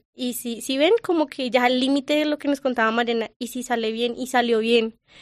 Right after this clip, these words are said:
¿Y si Angie? ¿Y si no es la carrera? Pero ¿y si sí es?", ¿sí? Entonces como que el autosabotaje muestra todo este concepto, ¿no? De, de demostrarnos que, pues, que estamos fluyendo y en que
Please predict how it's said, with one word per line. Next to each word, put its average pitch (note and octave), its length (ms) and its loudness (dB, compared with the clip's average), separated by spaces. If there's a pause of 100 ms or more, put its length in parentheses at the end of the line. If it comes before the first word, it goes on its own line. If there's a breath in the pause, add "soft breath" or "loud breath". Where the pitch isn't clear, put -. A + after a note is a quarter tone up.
(220 loud breath)
¿Y C4 140 2
si C4 180 2
Angie? B3 380 2
¿Y B3 100 -4
si A#3+ 540 -4
no A#3 220 2
es A3+ 60 2
la A#3 120 2
carrera? A#3+ 400 2
Pero B3 240 6
¿y B3 100 -2
si A#3+ 160 0
sí A3 280 2
es?", A3 380 2
¿sí? C#4 320 -4
Entonces A3+ 460 -6
como A#3+ 240 -8
que B3 220 -8
el A#3 200 -4
autosabotaje G#3+ 960 -6 (600)
muestra B3 560 2
todo B3 240 2
este A#3+ 320 0
concepto, B3 680 -2
¿no? A3+ 280 -6
De, G3+ 500 -6 (380)
de A3+ 140 -2
demostrarnos A3 840 -4 (160)
que, A#3 480 2 (340)
pues, B3+ 160 -2
que B3+ 240 4
estamos B3+ 400 0
fluyendo C4 520 -2
y C4+ 120 -4
en B3+ 140 -4
que G#3+ 380 -8